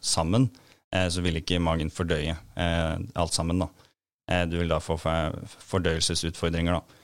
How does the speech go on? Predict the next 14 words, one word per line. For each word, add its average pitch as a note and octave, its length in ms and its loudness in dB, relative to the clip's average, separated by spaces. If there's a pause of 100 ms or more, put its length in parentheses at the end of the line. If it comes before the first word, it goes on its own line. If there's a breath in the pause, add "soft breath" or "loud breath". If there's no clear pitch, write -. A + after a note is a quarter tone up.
(400 loud breath)
Eh, F2 200 0
så F2 140 -4
du F2 80 0
vil F2 120 2
ha F2 100 2
åtti - 240 -4
prosent, E2+ 580 -2 (260 loud breath)
eh, E2 120 0
basisk E2 600 2
og F2+ 160 4
tjue F2 180 0
prosent E2 680 -2
acid F2+ 340 0
da, E2+ 80 -2